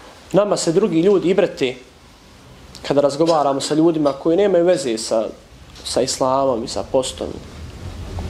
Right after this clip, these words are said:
I kada mi kažemo da postimo trideset dana uzastopno, ujutro od četiri sata, na večer do, do, do šest, na primjer,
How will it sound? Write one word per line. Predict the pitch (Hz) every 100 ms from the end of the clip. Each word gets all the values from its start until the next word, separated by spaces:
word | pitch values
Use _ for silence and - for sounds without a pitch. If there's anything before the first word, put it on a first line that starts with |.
| -
I | -
kada | 180 175
mi | 226 233
kažemo | 233 254 208 208 196
da | 185
postimo | - 220 226 - 185 165
trideset | - 202 185 - 135
dana | 135 143 139 113 - - - -
uzastopno, | 170 165 - 170 - 196 - - - - - - - - -
ujutro | 208 165 156
od | 143
četiri | - 185 143
sata, | - 185 185 165 - 143
na | 156
večer | 139 - 123
do, | 123
do, | 120 - 120 135 -
do |
šest, | 131 - 185 170 143 -
na |
primjer, | 131 143 147 151